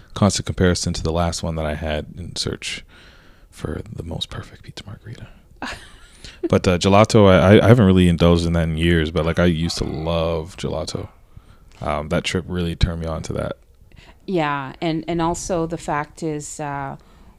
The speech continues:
Speaker 2: the other thing that we did, you know, aside from the shopping with the, the gold, the jewelry, is the market, the clothes markets, um, the bags. I mean, you, I think you even bought some wallet. We bought some silk.
Speaker 1: Yeah, yeah,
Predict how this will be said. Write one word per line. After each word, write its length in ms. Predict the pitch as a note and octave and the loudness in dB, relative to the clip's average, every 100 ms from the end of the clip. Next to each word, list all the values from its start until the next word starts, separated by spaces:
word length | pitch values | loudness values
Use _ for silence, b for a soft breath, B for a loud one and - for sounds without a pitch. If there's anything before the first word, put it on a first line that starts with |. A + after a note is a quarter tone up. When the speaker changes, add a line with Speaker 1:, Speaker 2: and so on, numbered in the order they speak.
| b b b - | b b b -10
Speaker 2:
the 160 | F3 | 2
other 160 | F3 G#3 | 2 2
thing 180 | G3+ G3 | 0 -4
that 120 | D#3 | -4
we 100 | E3+ | -4
did, 380 | D3+ D#3 D3 D#3 | -4 -4 -4 -6
you 100 | - | -8
know, 120 | D3+ | -6
aside 360 | D3 - D#3 D#3+ | -6 -6 -8 -8
from 140 | G3+ | -8
the 80 | F3+ | -10
shopping 680 | - - C#3+ D#3 D#3 D#3 D#3 | -10 -8 -10 -10 -10 -10 -10
with 280 | D3+ D3+ - | -10 -12 -12
the, 360 | D#3 D3 C#3 - | -10 -10 -12 -14
the 100 | D#3 | -14
gold, 460 | C#3+ D#3 D#3 D#3+ D#3 | -8 -4 -4 -6 -10
the 80 | D3+ | -10
jewelry, 540 | D#3 D#3 D#3+ D#3+ G#3 _ B B B _ | -8 -6 -6 -8 -10 _ B B B _
is 240 | F3 D#3 - | -2 -2 -4
the 80 | |
market, 540 | D#3 D#3 D3 D3 - - | -6 -4 -6 -8 -14 -14
the 80 | - | -16
clothes 420 | - D#3 D#3 D#3 | -6 -4 -4 -8
markets, 760 | C3+ A2+ - - - - - - | -12 -12 -14 -16 -16 -18 -18 -12
um, 340 | C#3+ C#3 C#3 | -8 -8 -8
the 80 | C#3+ | -8
bags. 460 | D3 C#3+ A#2 B2 D3 | -4 -4 -4 -6 -10
I 40 | |
mean, 200 | D3+ D3 | -8 -8
you, 120 | D#3+ - B B | -10 -14 B B
I 80 | F3+ | -6
think 220 | C#4 - | -6 -2
you 60 | |
even 180 | D4+ E3+ | -2 -2
bought 240 | D#3 D3 - | -4 -4 -6
some 180 | D3+ | -10
wallet. 400 | C#3+ E3 F3 E3+ E3+ | -4 -2 -2 -4 -10
We 80 | D3 | -10
bought 260 | D3+ C#3+ | -8 -8
some 100 | - | -8
silk. 460 | C3+ - - E3+ F3 | -10 -10 -8 -2 0
Speaker 1:
Yeah, 60 | C#3 | 2
yeah, 160 | G2+ | 4